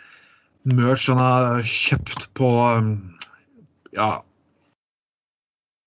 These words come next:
på ulike leketøysbutikker gjennom årene. Og det er, han lager et privat museum med det i Bamble, og det er faktisk da Bård Hoksruds tegn på private kulturlivet kan fungere.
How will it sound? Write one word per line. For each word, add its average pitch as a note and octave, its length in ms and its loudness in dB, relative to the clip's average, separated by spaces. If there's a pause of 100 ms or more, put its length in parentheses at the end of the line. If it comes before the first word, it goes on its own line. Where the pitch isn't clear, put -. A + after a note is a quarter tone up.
(320)
på D3 140 6
ulike A#2 240 2
leketøysbutikker G#2+ 640 -2
gjennom A2 240 0
årene. A#2+ 160 2 (100)
Og B2+ 120 -2
det F#3 100 2
er, F#3 180 0
han E3+ 140 0
lager B2 160 2
et A2+ 80 -6
privat A2+ 260 2
museum A#2 300 0
med A2+ 80 2
det A#2 60 2
i - 40 -2
Bamble, C#3+ 320 2
og F#3 80 0
det E3 80 2
er D#3+ 140 4
faktisk D3 340 -2
da B2+ 120 4 (340)
Bård B2+ 160 2
Hoksruds A2 400 -2
tegn G2 260 -2
på G#2 140 -4
private G2 320 -2
kulturlivet G2 500 -4
kan E2+ 220 -8
fungere. G#2+ 320 0